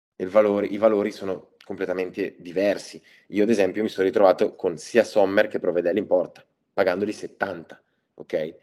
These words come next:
Ma perché Provedel mi stava andando via a trenta e no, a trenta lo prendo e poi in caso provo a scambiarlo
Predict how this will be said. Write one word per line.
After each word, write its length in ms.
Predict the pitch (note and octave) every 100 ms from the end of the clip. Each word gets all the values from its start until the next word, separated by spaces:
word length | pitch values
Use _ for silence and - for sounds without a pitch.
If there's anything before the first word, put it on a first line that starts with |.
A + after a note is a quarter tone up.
| _ _ _
Ma 120 | F2+
perché 540 | E2+ E2+ G#2+ E2+ - - _ _ _ _
Provedel 420 | - F#2 G2 G2+
mi 120 | F2
stava 200 | E2+ F#2
andando 300 | F#2 F#2+ G2
via 220 | F#2 G2 F#2+
a 60 |
trenta 600 | - F#2+ F2+ E2+ F#2 -
e 140 | - D#2+
no, 320 | E2+ - _ _ _ _ _ _ _ _ _ _
a 200 | - -
trenta 320 | - F#2 G2+
lo 100 | G2+
prendo 540 | E2 F2+ F2 F2 G#2+ -
e 60 |
poi 160 | - F#2
in 60 | F#2
caso 600 | E2 F#2+ A#2 - - _
provo 200 | F2+ F2+
a 40 |
scambiarlo 760 | E2 F2 E2+ F2+ F2 E2 D#2+